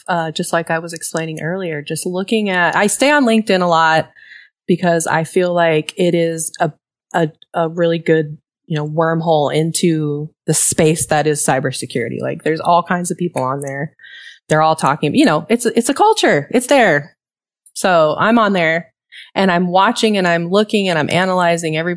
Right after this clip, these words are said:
everything that's going on. And I'm seeing how these folks who are trying to get into cybersecurity are having such a hard time. And then to see people who have been in it,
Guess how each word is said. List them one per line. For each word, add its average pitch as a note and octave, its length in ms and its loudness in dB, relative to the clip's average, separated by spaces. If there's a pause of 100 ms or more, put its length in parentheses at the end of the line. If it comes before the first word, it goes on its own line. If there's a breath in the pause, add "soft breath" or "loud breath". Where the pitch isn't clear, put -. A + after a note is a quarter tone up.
(100)
everything F#3 340 0
that's D3+ 220 -4
going D#3+ 200 -4
on. D#3 220 -2
And D3+ 80 -4
I'm C#3 120 -4
seeing E3+ 360 -4
how D3+ 240 -2
these D3+ 400 -6 (560 soft breath)
folks E3+ 360 0
who G3+ 80 0
are E3 120 2
trying D#3+ 260 -4
to D#3 80 -2
get D#3+ 240 0
into G3 460 0
cybersecurity E3 720 -2
are G2+ 80 0
having E3+ 320 -4
such F3+ 240 -4
a - 20 -4
hard E3+ 220 0
time. F3+ 240 0
And F#3 180 2
then C#4 340 4
to - 120 -2
see G#3+ 220 2
people G#3+ 280 2
who F#3 220 -2
have F#3 420 0
been B3+ 160 -2
in B3+ 140 -2
it, C4 240 -2